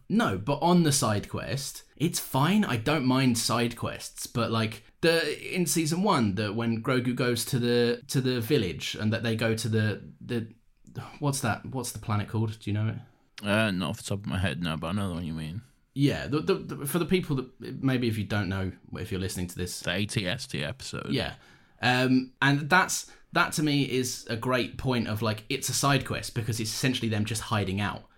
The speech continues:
Speaker 1: But
Speaker 2: Yeah.
Speaker 1: it shows Din the importance of standing up for people, and it also shows him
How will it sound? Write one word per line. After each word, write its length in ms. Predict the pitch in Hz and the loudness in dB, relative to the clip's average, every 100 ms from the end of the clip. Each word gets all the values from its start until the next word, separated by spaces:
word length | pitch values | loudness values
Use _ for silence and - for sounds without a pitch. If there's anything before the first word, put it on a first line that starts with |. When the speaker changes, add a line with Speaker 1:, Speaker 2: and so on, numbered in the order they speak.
| _ | _
Speaker 1:
But 140 | - 104 | 0 2
Speaker 2:
Yeah. 200 | 98 123 - - - - - | 2 -2 -10 -20 -20 -20 -4
Speaker 1:
it 200 | 131 120 | 0 2
shows 380 | - 123 113 107 | 4 6 6 4
Din 200 | 117 110 | 4 4
the 80 | 104 | 4
importance 480 | 98 113 101 98 104 | 2 2 0 0 -2
of 160 | 95 | -4
standing 380 | - 110 95 98 | 0 2 2 0
up 160 | 127 - | -2 -2
for 80 | |
people, 520 | 113 107 92 98 92 92 | -2 0 0 0 -2 0
and 100 | 110 | 0
it 80 | 107 | 0
also 340 | 110 107 107 | 0 0 0
shows 360 | 101 110 101 95 | 0 2 0 0
him 320 | 101 95 90 | 0 0 -2